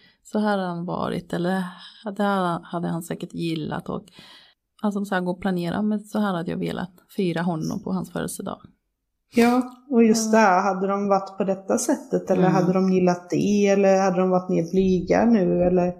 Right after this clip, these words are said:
Speaker 1: Mm.
Speaker 2: alltså det, ja, det är väldigt tufft. Vara i den sitsen, liksom, när man inte, när man inte längre har riktigt ett hum,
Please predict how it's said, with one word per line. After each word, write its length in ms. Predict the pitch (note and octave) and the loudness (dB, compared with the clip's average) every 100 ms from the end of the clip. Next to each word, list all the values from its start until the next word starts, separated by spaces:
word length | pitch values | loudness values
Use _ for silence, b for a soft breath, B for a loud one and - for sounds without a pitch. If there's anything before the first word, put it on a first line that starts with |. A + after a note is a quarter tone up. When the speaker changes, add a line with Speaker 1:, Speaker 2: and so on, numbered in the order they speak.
| - | -4
Speaker 1:
Mm. 460 | G3+ F#3+ F3 F#3 G3+ | -2 0 -2 -4 -2
Speaker 2:
alltså 220 | G3 G3+ | -2 -2
det, 280 | F#3+ F#3+ F#3+ G3 G#3+ A#3+ | 2 2 4 2 0 2
ja, 380 | A#3 G3+ A3+ - | 2 2 0 -2
det 280 | A#3 B3 F#3+ | 4 6 6
är 60 | G#3 | 4
väldigt 340 | B3 F3+ F3+ | 2 2 -2
tufft. 280 | F#3 - - - _ _ _ _ _ _ _ - | -8 -8 -20 -20 _ _ _ _ _ _ _ 2
Vara 240 | F#3 F3 | 4 4
i 40 | |
den 260 | G#3 F#3+ F3+ | 2 -2 -4
sitsen, 520 | - - - - F#3+ | -8 -12 -12 -8 -4
liksom, 340 | F#3 F#3 F#3 F#3+ | -4 -4 -4 -2
när 80 | |
man 180 | F#3+ F#3+ | -2 0
inte, 380 | F#3+ F#3 F#3+ F3+ | -2 -2 -2 -2
när 140 | G3+ G3+ | 0 0
man 160 | G#3 | 2
inte 200 | G3+ G3 | 0 -2
längre 400 | F#3 F3 F3 F3+ - b b b b b _ | -2 0 0 -4 -6 b b b b b _
har 320 | - F3 F3+ | 0 2 2
riktigt 380 | G3+ G3 F3 F3 | -2 -4 -4 -2
ett 180 | F3 G3 | -2 2
hum, 320 | D3+ F3+ | 2 2